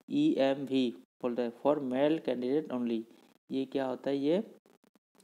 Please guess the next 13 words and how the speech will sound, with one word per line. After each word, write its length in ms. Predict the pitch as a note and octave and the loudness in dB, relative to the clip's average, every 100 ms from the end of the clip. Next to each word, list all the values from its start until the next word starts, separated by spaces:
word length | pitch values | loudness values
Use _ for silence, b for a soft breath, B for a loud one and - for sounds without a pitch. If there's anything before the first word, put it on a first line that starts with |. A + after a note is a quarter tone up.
| - | -12
जो 180 | C3 C#3 | 0 0
mechanics, 680 | C3 B2+ C#3+ C#3+ C3+ - - - _ _ - | 2 2 4 2 0 -6 -16 -18 _ _ -4
जो 380 | D3 F3+ - b b b - _ _ _ - | -2 -2 -4 b b b -20 _ _ _ -10
इंजीनियर 380 | C#3+ C#3 C#3 C#3+ | -6 -2 0 0
type 280 | C#3+ C3+ B2+ | 2 2 4
का 60 | C3+ | 2
है, 100 | C#3 | 4
ये 140 | C#3+ | 4
mechanics 480 | C#3 B2+ C#3 C3+ B2+ | 0 -2 -2 -2 0
है, 100 | D3 | 0
गाड़ी 300 | C3+ C3 B2+ | 2 0 2
का 160 | C3+ | 0
जो 380 | C3 C3 C3 - | 0 2 0 -2